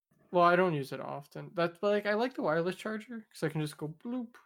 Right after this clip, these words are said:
And, like, if I have it on my desk, I can just put my phone down without having a cable restrict my movement. I'm a simple man who has big wishes.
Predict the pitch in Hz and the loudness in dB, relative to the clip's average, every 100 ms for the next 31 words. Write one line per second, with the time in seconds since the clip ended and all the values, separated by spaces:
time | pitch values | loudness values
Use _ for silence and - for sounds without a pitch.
0 | - 175 165 151 165 165 160 139 - 156 | -6 2 4 4 4 4 2 2 4 2
1 | 151 147 147 147 165 139 - 151 147 135 | 2 -4 -4 -4 -2 -2 0 -2 -2 -4
2 | 131 143 147 143 139 - 147 143 139 139 | -4 -6 -6 -8 -12 -6 -6 -4 -8 -12
3 | _ _ _ _ _ - 147 - - 160 | _ _ _ _ _ -12 -10 -8 -4 -4
4 | 151 - 165 156 160 160 165 160 _ _ | -4 -12 -10 -8 -8 -10 -14 -14 _ _
5 | _ _ _ _ _ _ _ _ - 156 | _ _ _ _ _ _ _ _ -8 0
6 | 180 170 208 190 185 170 170 156 143 - | 2 4 2 2 2 4 4 2 -2 -4
7 | 151 147 151 147 - 151 143 139 143 - | -4 -2 -2 -2 0 -2 -2 -8 -8 -12
8 | 147 | -14